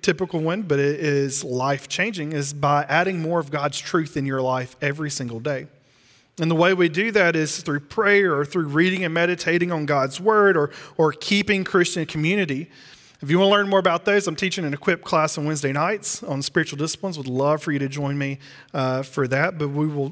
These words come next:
talk about those things. But find ways to incorporate more of God's truth into your life. You make a decision, conscious decision about that. Sometimes, though,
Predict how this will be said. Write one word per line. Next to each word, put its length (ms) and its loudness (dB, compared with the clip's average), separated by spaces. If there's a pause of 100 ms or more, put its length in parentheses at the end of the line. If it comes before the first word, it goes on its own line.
(160)
talk 260 0
about 280 0
those 200 -4
things. 240 -4
But 180 0
find 420 0
ways 280 0
to 140 0
incorporate 840 -2
more 220 -2
of 100 -6
God's 300 -2
truth 480 -8 (540)
into 280 -2
your 220 -4
life. 340 -4
You 80 -4
make 160 -2
a 60 -6
decision, 720 -4 (100)
conscious 400 -2
decision 480 -4
about 300 -2
that. 260 -12 (1400)
Sometimes, 600 0
though, 320 0